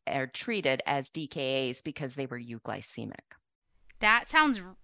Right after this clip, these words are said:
Speaker 2: really scary. So basically, if they're on this drug and they're sick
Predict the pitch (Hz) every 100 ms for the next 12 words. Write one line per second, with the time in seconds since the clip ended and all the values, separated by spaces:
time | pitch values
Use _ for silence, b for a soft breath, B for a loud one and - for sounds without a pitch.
0 | - 196 233 226 208 - 196 170 165 226
1 | 208 285 285 269 233 202 185 214 - 254
2 | 277 262 233 - 196 180 175 - 190 180
3 | 175 170 - - 226 220